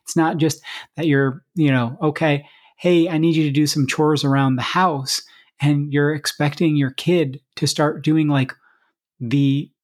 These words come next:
cleaning out the septic tank or doing welding work <laughs> or, you know, it's not just, "Okay, we're gonna clear out a little bit of time for you to, to handle this data stuff." We have to get them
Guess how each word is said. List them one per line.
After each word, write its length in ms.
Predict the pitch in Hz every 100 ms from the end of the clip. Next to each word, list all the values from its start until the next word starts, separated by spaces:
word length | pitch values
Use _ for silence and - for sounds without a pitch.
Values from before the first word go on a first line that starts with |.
| _
cleaning 320 | - 185 185
out 160 | 170 160
the 60 | 160
septic 420 | - 165 156 143
tank 380 | - 135 131 120 208
or 380 | 151 143 135
doing 360 | 123 180 185 165
welding 500 | 151 160 151 151 135
work 360 | 131 139 139 247
<laughs> 40 | -
or, 160 | 165 - - 196 - - - - - _
you 140 | 190 -
know, 380 | 220 185 208 - - - -
it's 580 | 247 440 480 262 180 180
not 300 | 185 185 -
just, 380 | 160 185 165 - - - _
"Okay, 400 | 165 160 175 160
we're 180 | 147 147
gonna 260 | 139 143 135
clear 280 | - 160 139
out 180 | 139 -
a 120 | 143
little 220 | 147 147
bit 140 | 139
of 120 | 135 131
time 360 | - 139 139
for 140 | 131 139
you 180 | 127 120
to, 160 | 127
to 100 | 151
handle 340 | 120 147 139 135
this 200 | 117 -
data 240 | 170 175
stuff." 260 | 127 135 -
We 80 | 165
have 80 | 185
to 100 | -
get 220 | 180 180
them 240 | 196 185